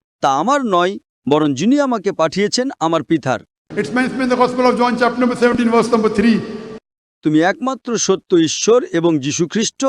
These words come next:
Speaker 1: যাকে তুমি পাঠিয়েছ।"
Speaker 2: It's clearly mentioned in the book of Acts, chapter number two, verse number twenty-one.
Speaker 1: হে ইসরায়েলের লোকেরা, শোনো, নাসরাতের যীশু একজন মানুষ, যাকে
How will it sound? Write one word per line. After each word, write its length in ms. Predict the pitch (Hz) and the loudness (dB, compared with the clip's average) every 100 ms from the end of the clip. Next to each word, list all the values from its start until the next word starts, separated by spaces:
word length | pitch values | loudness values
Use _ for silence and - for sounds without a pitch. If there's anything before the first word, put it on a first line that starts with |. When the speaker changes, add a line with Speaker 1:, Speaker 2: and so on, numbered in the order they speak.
| 269 | 0
Speaker 1:
যাকে 280 | 190 175 180 | -2 0 -4
তুমি 240 | 175 165 | -2 -2
পাঠিয়েছ।" 520 | 156 151 143 143 - | 0 0 2 0 2
Speaker 2:
It's 840 | 151 101 - _ _ _ _ 233 233 | 0 0 -6 _ _ _ _ -10 -8
clearly 300 | 240 262 277 | -2 0 2
mentioned 360 | 269 254 247 254 | 0 -2 -4 -4
in 60 | 233 | -4
the 100 | 233 | -4
book 120 | 240 | -4
of 100 | 226 | -4
Acts, 460 | - 208 - - | -2 -4 -4 -8
chapter 280 | 233 214 240 | -8 -6 -6
number 140 | 214 - | -4 -2
two, 180 | 233 196 - - - - - - 151 | -2 -2 -4 -12 -18 -20 -20 -18 -6
verse 240 | 202 220 214 | -4 -4 -6
number 220 | 185 185 | -6 -6
twenty-one. 400 | 185 185 185 151 - - - 127 | -6 -2 -2 -2 -8 -14 -8 2
Speaker 1:
হে 160 | 208 | 2
ইসরায়েলের 460 | 247 190 170 - 311 | 2 -2 -2 0 0
লোকেরা, 380 | 254 214 196 180 | 0 0 0 0
শোনো, 380 | - 180 220 294 _ _ _ _ - | 0 0 0 -2 _ _ _ _ 0
নাসরাতের 640 | 165 175 285 330 269 208 | 0 0 -2 -2 0 0
যীশু 500 | 135 180 - 226 262 311 _ - | 0 -2 0 0 0 -2 _ -4
একজন 300 | 175 175 175 | 0 0 0
মানুষ, 500 | 185 247 175 - - _ _ _ _ - | 0 0 -2 -6 -18 _ _ _ _ -4
যাকে 220 | 165 | -2